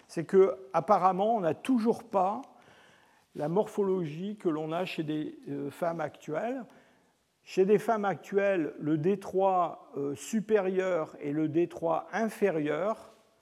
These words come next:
sont légèrement, euh, en forme ovale et sont orientés, euh, de façon perpendiculaire l'un par rapport à l'autre, ce qui permet ou oblige, euh, cette rotation de la tête.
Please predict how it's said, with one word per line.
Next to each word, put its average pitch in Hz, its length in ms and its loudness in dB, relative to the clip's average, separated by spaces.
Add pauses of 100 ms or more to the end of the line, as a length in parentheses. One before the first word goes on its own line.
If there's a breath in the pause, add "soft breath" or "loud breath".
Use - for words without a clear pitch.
(440 soft breath)
sont 175 580 -2
légèrement, 190 1200 2 (320)
euh, 139 280 -6
en 135 160 -6
forme 160 500 -2
ovale 170 640 2 (400 loud breath)
et 160 160 0
sont 190 240 -2
orientés, 190 960 2 (320)
euh, 143 520 -2
de 139 160 -4
façon 165 400 -6
perpendiculaire 185 1000 -2
l'un 160 280 -4
par 156 180 -4
rapport 143 340 -4
à 131 60 -2
l'autre, 196 300 -6
ce - 40 -20
qui 156 380 -10 (840)
permet 170 460 2
ou 156 220 10
oblige, 180 560 2 (560 soft breath)
euh, 147 260 0
cette 185 300 -2
rotation 180 680 4
de 170 80 -6
la 139 100 -2
tête. 185 440 -6